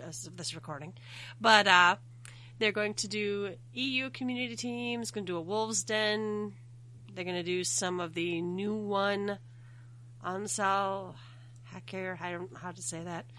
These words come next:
Uh, go check it out on December nineteenth at ten P S T on the Twitch channel. <coughs> And they got some prizes. They've got a t-shirt,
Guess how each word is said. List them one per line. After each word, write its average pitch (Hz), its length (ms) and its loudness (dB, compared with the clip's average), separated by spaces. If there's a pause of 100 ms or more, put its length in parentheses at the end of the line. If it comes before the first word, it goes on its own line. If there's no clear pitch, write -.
(440)
Uh, 202 180 4
go 196 140 4
check 208 240 2
it 196 80 6
out 185 200 10
on 175 180 2
December 254 680 4 (200)
nineteenth 220 760 2 (460)
at 185 320 -2
ten 254 380 0
P 240 180 -2
S 214 220 2
T 277 420 0 (460)
on 269 240 2
the 294 60 -6
Twitch - 340 -2
channel. 165 340 -2 (460)
<coughs> - 40 6 (1120)
And 196 360 0
they 214 60 4
got 214 240 10
some 214 80 -4
prizes. 233 560 6
They've 214 380 4
got 208 340 8
a 185 80 0
t-shirt, 262 560 -2